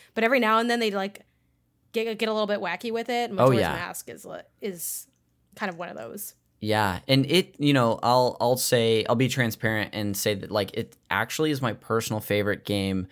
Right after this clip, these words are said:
Speaker 2: period. But I understand that, like, the barrier for entry on that game is so much higher than the majority of Zelda games, and, like, the time mechanic and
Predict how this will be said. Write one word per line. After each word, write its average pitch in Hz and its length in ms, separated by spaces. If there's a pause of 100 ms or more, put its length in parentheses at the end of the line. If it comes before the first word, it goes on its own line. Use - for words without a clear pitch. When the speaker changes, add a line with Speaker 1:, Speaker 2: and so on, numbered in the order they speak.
(320)
Speaker 2:
period. 123 680 (140)
But 139 440 (380)
I 135 220
understand 135 500
that, 104 80
like, 107 180
the 104 80
barrier 120 460
for 120 180
entry 107 320
on 151 140
that 151 180
game 156 380
is 120 160
so - 340
much 131 240
higher 110 280
than 101 160
the 98 80
majority 98 420
of 92 80
Zelda 95 260
games, 95 360
and, 98 80
like, 95 260 (480)
the 117 340
time 117 440
mechanic 135 600
and 101 300